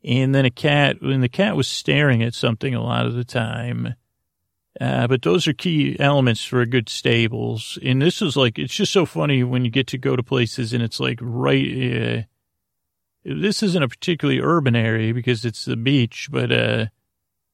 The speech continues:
I don't know, just someplace that could be anywhere.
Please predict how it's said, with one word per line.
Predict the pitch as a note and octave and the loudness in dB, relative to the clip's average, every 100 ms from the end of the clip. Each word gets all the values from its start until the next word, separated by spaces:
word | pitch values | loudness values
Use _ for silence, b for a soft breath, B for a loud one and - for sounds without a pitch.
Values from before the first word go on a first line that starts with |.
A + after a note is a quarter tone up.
| - | -8
I | |
don't | E3 | -2
know, | F#3 D#3 | 2 2
just | A2+ C#3 | 0 0
someplace | D3 C3 C3+ - | 0 2 2 4
that | C3 | 0
could | C3 | 0
be | C3 C3 | 0 2
anywhere. | C#3+ C#3+ C#3 B2+ B2 A#2 A2+ | 2 2 4 6 6 4 2